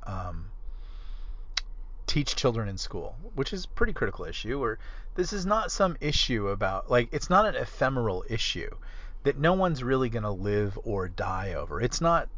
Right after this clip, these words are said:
you know, city zoning. It's not, like, this is an actual issue where people are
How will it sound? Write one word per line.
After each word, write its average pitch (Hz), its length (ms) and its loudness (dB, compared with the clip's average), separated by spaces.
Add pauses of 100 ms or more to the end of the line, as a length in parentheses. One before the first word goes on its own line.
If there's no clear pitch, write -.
you 123 120 -2
know, 113 100 -2
city 127 360 -2
zoning. 95 560 -2
It's 104 220 -4
not, 139 280 2 (460)
like, 117 240 4
this 147 180 2
is 180 160 2
an 147 100 2
actual 127 360 0
issue 120 240 -2
where 101 180 -2
people 151 500 4 (100)
are 113 440 -2